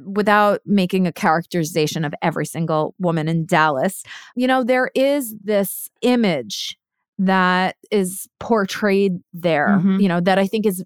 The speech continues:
Speaker 1: different than New York,
Speaker 2: Yeah.
Speaker 1: right? Um, and so I can almost see why women wouldn't necessarily w-, want to talk about wealth and that
Speaker 2: Yeah.
Speaker 1: there,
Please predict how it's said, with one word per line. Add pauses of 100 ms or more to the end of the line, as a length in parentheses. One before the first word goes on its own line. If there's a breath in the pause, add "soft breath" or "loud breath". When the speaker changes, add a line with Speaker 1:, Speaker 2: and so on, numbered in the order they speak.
(120)
Speaker 1:
different
than (280)
New
York,
Speaker 2:
Yeah. (160)
Speaker 1:
right? (520 soft breath)
Um,
and
so
I
can
almost (320)
see
why
women
wouldn't
necessarily
w-, (100)
want
to
talk
about
wealth
and
that
Speaker 2:
Yeah.
Speaker 1:
there,